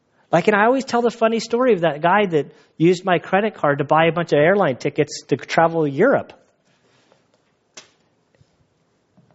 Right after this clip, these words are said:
And the funny way our mind works when we reconcile our bank account,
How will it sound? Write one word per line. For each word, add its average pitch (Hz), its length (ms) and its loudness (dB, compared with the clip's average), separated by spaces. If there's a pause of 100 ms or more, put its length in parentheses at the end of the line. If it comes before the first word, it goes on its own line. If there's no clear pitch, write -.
(520)
And 139 140 0
the 139 60 0
funny 202 280 0
way 175 220 0
our 143 140 0
mind 135 280 -4
works 120 520 -4
when 120 100 -4
we 120 140 0
reconcile 123 540 -2
our 113 100 -2
bank 117 240 -4
account, 101 380 -8